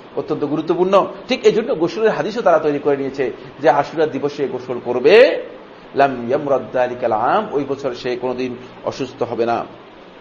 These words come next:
শেখ আব্দুল আজিজ, আব্দুল্লাহ বিন বাজ রাহমাতুল্লাহ তার ফতোয়ার মধ্যে উল্লেখ করেন, এই হাদিসটি বাতিল, এই হাদিসটি কোনোভাবেই গ্রহণযোগ্য নয়। সুপ্রিয় দর্শক, তাহলে আমাদের কাছে স্পষ্ট হলো যে এখানে আরো অসংখ্য অনেকগুলো হাদিস রয়েছে, এত দীর্ঘ আলোচনা করার সুযোগ নেই,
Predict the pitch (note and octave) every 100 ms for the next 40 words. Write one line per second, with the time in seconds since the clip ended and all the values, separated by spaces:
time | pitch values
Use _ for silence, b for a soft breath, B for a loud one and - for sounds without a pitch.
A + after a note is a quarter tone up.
0 | - - - - C3 A#2+ A#2 A#2 A#2 C#3
1 | - - - B B B C3 B2+ B2 B2
2 | A2+ C#3 B2+ B2+ B2+ A#2+ A2+ B2+ A#2+ A#2+
3 | B2 B2 A#2 A#2 D#3 G3 F#3 - B B
4 | C3 B2 B2 - A#2 C#3 D#3 F3 F3+ B
5 | B - C3 - C3 A#2+ A#2+ A#2 A#2+ A2
6 | A#2 A2 A2+ G2+ G#2+ F#2 - D4+ - B2
7 | G#2 - D#3 - - B B B E3+ E3
8 | F3 F#3+ F#3 F#3 - B3+ - A#2 A#2+ D3+
9 | - - - - B B C#3 E3 E3 -
10 | - - - F3 A#3+ G#3 C4+ A#3+ F#3+ C#4
11 | A#3+ D#3 - A3+ F3 D#3 C3 - A2+ G#2
12 | - - - - - - - F3 F3+ F#3
13 | F3+ D#3+ D3+ C3+ C#3 - B2+ B2 B2 C3